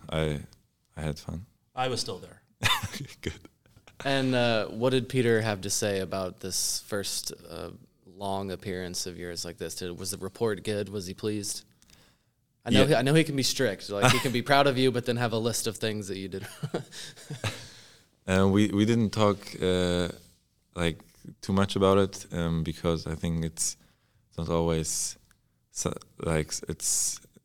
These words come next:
Speaker 1: different. Like, some players wanna have the feedback immediately.
Speaker 3: Mm-hmm.
Speaker 1: Like, some, sometimes you wanna wait a bit. Um, so throughout the week, you, we will probably talk a bit more about it. But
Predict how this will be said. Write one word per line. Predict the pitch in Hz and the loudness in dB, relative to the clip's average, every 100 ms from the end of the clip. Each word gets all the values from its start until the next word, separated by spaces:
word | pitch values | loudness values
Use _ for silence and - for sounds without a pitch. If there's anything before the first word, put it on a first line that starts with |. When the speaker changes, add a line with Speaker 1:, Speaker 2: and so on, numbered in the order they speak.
| - | -4
Speaker 1:
different. | 92 - 82 82 - | -2 0 0 -2 -4
Like, | 80 - | -8 -2
some | 87 82 | 0 0
players | - 82 80 | 2 2 0
wanna | 85 82 80 80 - | -2 -2 0 -2 -6
have | 92 78 82 | -6 -6 -2
the | 82 80 78 - - _ _ - | -2 0 -2 -8 -20 _ _ -6
feedback | 90 82 85 80 | -4 -2 -2 0
immediately. | 82 87 87 82 87 85 82 | 0 2 2 0 -2 0 -2
Speaker 3:
Mm-hmm. | - 95 98 _ - | -4 -8 -12 _ -16
Speaker 1:
Like, | 78 | -10
some, | - 85 80 80 - | -4 -2 0 -2 -4
sometimes | - 82 78 78 - | -8 -6 -4 -6 -4
you | |
wanna | 82 80 | -4 -2
wait | 82 87 | 2 2
a | 85 | 2
bit. | 87 82 - - _ _ _ _ - | -2 -4 -10 -20 _ _ _ _ -4
Um, | 82 80 78 76 76 _ - - _ _ _ | 0 2 2 0 -4 _ -18 -18 _ _ _
so | - - 80 80 80 76 - | -6 0 2 2 2 -2 -4
throughout | - 87 82 | 2 2 2
the | 85 | 0
week, | 82 80 - | 0 0 -2
you, | 82 - _ - | -8 -8 _ -6
we | |
will | 82 78 | -4 -2
probably | - 85 80 80 | 2 4 4 0
talk | - 87 82 | 0 0 0
a | 85 | -2
bit | 82 85 | -4 -2
more | 82 | 0
about | 85 82 82 | 2 2 0
it. | 82 | 0
But | - 80 | -4 -6